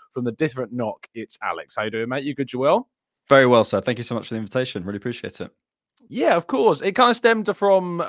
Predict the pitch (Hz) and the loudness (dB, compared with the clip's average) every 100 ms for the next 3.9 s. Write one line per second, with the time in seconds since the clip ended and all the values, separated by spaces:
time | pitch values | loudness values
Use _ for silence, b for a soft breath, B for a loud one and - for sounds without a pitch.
0 | - 160 175 190 180 175 196 196 185 143 | -8 -6 0 2 2 2 -2 -2 -4 -2
1 | 117 113 117 - 123 113 110 104 120 151 | -2 -4 -8 -6 -6 -4 -4 -4 -6 -8
2 | - 123 123 120 120 - 127 143 139 127 | -8 -2 -2 -2 -6 -4 -4 -2 -6 -8
3 | 156 165 180 226 214 - 120 101 | -6 0 2 4 2 0 -6 -6